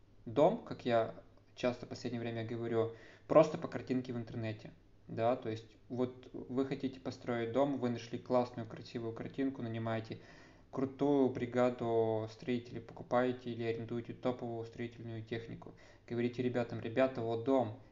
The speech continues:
я хочу такой же». Они вам его построят, и он даже, скорее всего, будет выглядеть так же, но конечный результат, тот, который вы получите, не факт, что он вас обрадует, потому что зима наступит, будет холодно, не дай бог, к-, крыша будет протекать, ну и так далее.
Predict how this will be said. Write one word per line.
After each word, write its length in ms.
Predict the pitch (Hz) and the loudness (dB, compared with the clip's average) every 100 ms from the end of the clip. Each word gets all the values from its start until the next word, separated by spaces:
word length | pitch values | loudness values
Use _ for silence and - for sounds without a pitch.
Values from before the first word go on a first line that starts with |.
| - | 0
я 120 | 123 | 0
хочу 320 | 127 127 131 | 0 -4 -4
такой 340 | - - 127 | -4 0 2
же». 200 | 127 110 - - - - - - | 2 -2 -8 -14 -20 -20 -20 -2
Они 200 | 131 139 | 4 6
вам 140 | 143 | 8
его 180 | 127 123 | 6 4
построят, 560 | 123 113 127 135 127 120 | 0 -4 2 4 4 4
и 80 | |
он 140 | 113 117 | 0 0
даже, 220 | 113 113 | 0 -2
скорее 340 | 110 110 123 | -4 -2 0
всего, 180 | 123 123 | 0 -4
будет 260 | 117 117 113 | -4 -4 -4
выглядеть 380 | 120 113 117 - | -6 -6 -10 0
так 220 | 123 120 | 2 2
же, 100 | 117 | -4
но 560 | 113 123 123 123 123 - | 0 4 6 6 4 -4
конечный 440 | - 123 139 135 127 | -4 0 0 -2 -4
результат, 420 | 113 110 135 156 | -6 2 4 4
тот, 140 | 135 | 0
который 340 | - - 123 117 | -8 -6 -2 0
вы 100 | 117 | -2
получите, 480 | 117 120 131 - 120 | -2 -2 -4 -4 -8
не 100 | 113 | -4
факт, 220 | 131 127 | -2 -4
что 460 | - 123 117 113 - - | -6 -2 0 0 -6 -8
он 80 | 117 | -2
вас 200 | 120 117 | 0 0
обрадует, 480 | 113 135 202 135 117 | 2 4 4 2 -2
потому 240 | - 120 | -6 -6
что 220 | 120 - 117 | -6 -8 -6
зима 260 | 123 127 | -2 0
наступит, 560 | 123 120 - 123 120 - | 0 -2 -8 -6 -8 -8
будет 220 | 117 - | -10 -10
холодно, 560 | - 135 139 143 127 113 - - | -6 -2 -2 -2 -4 -6 -10 -12
не 80 | 117 | -6
дай 140 | 117 | -4
бог, 300 | 110 113 110 - - - - - - - - | -2 -2 -2 -6 -20 -20 -20 -20 -18 -18 -12
к-, 180 | - - | -10 -8
крыша 320 | - 131 131 | -6 -6 -4
будет 240 | 123 127 | -2 -4
протекать, 640 | - - - - 110 107 | -4 -10 -10 -4 -2 0
ну 160 | 131 139 | 2 2
и 40 | |
так 200 | 135 120 | 2 -2
далее. 340 | 117 117 107 | 2 2 2